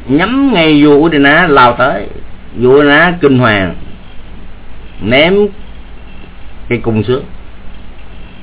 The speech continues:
và la lên rằng: "Nàng Samawati, nàng hãy là nơi nương nhờ của ta." Cái tâm ác mà nó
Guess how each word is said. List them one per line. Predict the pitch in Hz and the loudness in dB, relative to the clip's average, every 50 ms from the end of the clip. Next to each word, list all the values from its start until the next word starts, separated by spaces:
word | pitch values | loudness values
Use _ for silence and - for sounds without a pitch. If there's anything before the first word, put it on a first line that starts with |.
| - - - - - - - - - - - - - - - - - - - - - | -16 -16 -16 -16 -16 -14 -14 -14 -14 -12 -12 -12 -12 -12 -14 -16 -16 -18 -18 -14 -6
và | - 98 117 | 0 2 4
la | 123 135 147 | 6 6 6
lên | 147 147 147 143 | 6 6 6 6
rằng: | 139 127 117 117 127 139 143 139 | 6 4 4 4 6 6 6 6
"Nàng | 127 120 113 113 113 | 6 4 4 4 2
Samawati, | 110 - 139 135 131 135 123 139 135 131 | 2 2 2 2 2 2 2 4 4 4
nàng | 123 117 107 101 | 6 4 4 4
hãy | 101 113 | 2 2
là | 127 131 107 | 2 4 4
nơi | 104 113 120 | 4 4 4
nương | 123 120 120 120 | 4 4 4 2
nhờ | 117 104 95 90 87 87 87 - - | 2 2 2 2 2 0 -2 -4 -6
của | 90 | -6
ta." | 92 107 101 196 - - - - - - - - - - - - - - - - - - - - - - - - - - - - - - - - - - - - - - - - - - - - - - - - - - - - - - - - - - | -2 0 0 0 -2 -4 -8 -14 -16 -16 -16 -18 -18 -18 -18 -16 -16 -14 -14 -14 -14 -16 -18 -18 -16 -16 -14 -14 -14 -14 -14 -14 -14 -14 -14 -16 -16 -14 -12 -12 -12 -12 -10 -10 -10 -10 -10 -12 -12 -12 -12 -12 -10 -10 -10 -10 -12 -12 -12 -14 -10 -6
Cái | - 156 - | -4 0 2
tâm | 170 170 170 165 | 4 4 6 6
ác | 170 180 220 233 240 | 6 6 6 6 6
mà | 147 139 131 127 127 | 6 6 8 8 8
nó | 131 143 165 | 6 6 6